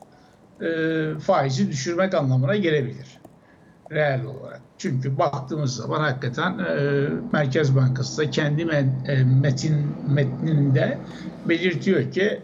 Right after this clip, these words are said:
bu vergi artışları da bir enflasyonu artıracak. Enflasyon artışını da kabul ediyor Merkez Bankası. Çünkü kur artışını da dikkate alıyor.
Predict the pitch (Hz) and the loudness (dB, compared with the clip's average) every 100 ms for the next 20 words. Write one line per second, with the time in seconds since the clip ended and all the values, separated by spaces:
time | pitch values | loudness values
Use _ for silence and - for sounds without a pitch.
0 | - 165 165 156 160 156 165 147 131 135 | -8 -2 0 2 2 2 0 0 -2 -4
1 | 113 143 175 202 - - 160 131 160 131 | -4 -4 -2 -2 -4 -2 -2 0 0 -2
2 | - 139 202 185 - 165 135 131 - - | -2 0 2 2 0 -2 0 -2 -6 -14
3 | - - - - - - - 135 - 151 | -20 -20 -20 -20 -20 -14 -8 -6 -4 -2
4 | - 208 175 131 - - 135 131 131 143 | 2 2 2 0 -6 -6 -2 -2 0 -2
5 | 131 127 123 120 123 120 - 127 - 120 | 0 -2 -4 -8 -10 -12 -10 -10 -10 -12
6 | - 135 - 196 - 170 143 131 170 190 | -12 -10 -8 -8 -4 0 2 2 2 0
7 | - - 214 160 131 131 - 135 127 123 | -4 2 4 4 2 -2 -4 -2 -2 -2
8 | - 131 117 - - - - 143 - | -6 -10 -10 -12 -14 -14 -6 -4 -4